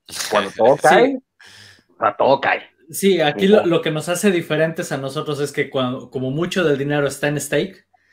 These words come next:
Speaker 1: Ajá.
Speaker 2: ahí, pues, ahí eso, a-, al menos el que, el que se asuste y termine su stake y, pues, le, lo destruya, pues, ahí es donde ya,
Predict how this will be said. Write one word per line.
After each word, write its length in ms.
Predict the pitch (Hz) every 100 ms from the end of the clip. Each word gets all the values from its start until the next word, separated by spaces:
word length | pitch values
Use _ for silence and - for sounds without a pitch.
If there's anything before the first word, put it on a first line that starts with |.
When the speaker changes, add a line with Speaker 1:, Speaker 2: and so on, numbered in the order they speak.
| _ _
Speaker 1:
Ajá. 140 | 101
Speaker 2:
ahí, 400 | 135 147 147 - _ _ _ _
pues, 260 | 104 104 -
ahí 340 | 113 127 143
eso, 680 | 143 143 151 147 139 127 104 - 110 -
a-, 200 | 127 127
al 260 | 123 135 139
menos 280 | 156 180 165
el 360 | 160 151 131
que, 600 | - 143 139 135 127 127 -
el 180 | 147 -
que 100 | 147
se 140 | 147
asuste 460 | 135 - 208 202 160
y 100 | -
termine 440 | 135 143 175 196
su 120 | 180
stake 540 | 151 - 165 165 - _ _ _ _ _
y, 120 | 131
pues, 260 | 131 127 113
le, 520 | 127 127 123 123 117
lo 240 | 117 127 131
destruya, 540 | 135 - 170 170 165
pues, 160 | 131 113
ahí 180 | 123 135
es 100 | 127
donde 300 | 131 117 110
ya, 500 | 120 120 120 104 -